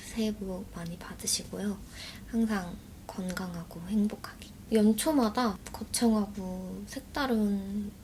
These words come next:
바램보단 항상 건강하고 행복하게, 이 두 가지가 딱 저는 떠오르고 되게 바라게 되더라고요. 아무튼 오늘은 저녁에 약속이 있어서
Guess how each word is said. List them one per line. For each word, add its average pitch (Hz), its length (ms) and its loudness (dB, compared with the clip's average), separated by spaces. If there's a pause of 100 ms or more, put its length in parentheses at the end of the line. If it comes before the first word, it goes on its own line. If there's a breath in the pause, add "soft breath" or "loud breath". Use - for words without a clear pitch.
(140)
바램보단 202 680 2
항상 202 400 2 (400 loud breath)
건강하고 190 640 0
행복하게, 196 600 0 (340 loud breath)
이 196 100 -2
두 - 200 -10
가지가 185 480 -6
딱 175 100 -10 (220)
저는 170 440 -8
떠오르고 220 560 -4 (600 loud breath)
되게 170 220 -10
바라게 185 420 -2
되더라고요. 170 680 -10 (520)
아무튼 - 360 -8 (640 loud breath)
오늘은 220 540 4
저녁에 208 760 4
약속이 202 560 -2
있어서 190 580 -2